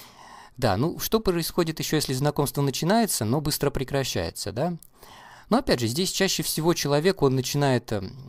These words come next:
э, вести себя вот как вот он привык вести каждый раз. Э, и это, видимо, неправиль-, неправильный шаблон, да? То есть, э, человеком за-, заинтересовались, а он, э, поступает как-то, как-то, как-то неправильно. Да, это вот характерно для людей с трудными картами, так называемыми.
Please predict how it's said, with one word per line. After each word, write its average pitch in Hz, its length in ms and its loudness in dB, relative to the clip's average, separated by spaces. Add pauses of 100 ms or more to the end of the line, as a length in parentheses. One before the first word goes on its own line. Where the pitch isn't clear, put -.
(100)
э, 92 280 -8
вести 107 320 -2
себя 147 300 2
вот 123 160 0
как - 200 -4
вот 131 120 0
он 123 80 2
привык 139 340 2
вести 107 260 -4
каждый 104 320 0
раз. 82 320 -4 (720)
Э, 82 600 -4
и 185 240 -4
это, 220 180 0
видимо, 196 260 0
неправиль-, 151 380 0
неправильный 139 380 -2
шаблон, 104 440 -4
да? 175 200 -2 (420)
То 110 80 -4
есть, 98 180 -6
э, 98 300 -6
человеком 139 360 -2
за-, 123 680 -4
заинтересовались, 165 920 2 (400)
а 113 120 2
он, 214 260 0 (180)
э, 98 360 -6
поступает 165 500 -2
как-то, 127 400 -8 (160)
как-то, - 300 -10
как-то 131 340 -4
неправильно. 104 540 -2
Да, 165 80 2
это 165 140 -2
вот 151 100 -2
характерно 151 500 2
для 123 140 2
людей 127 280 0
с - 60 -6
трудными 147 380 -2
картами, 110 420 -4
так - 160 -12
называемыми. 87 520 -8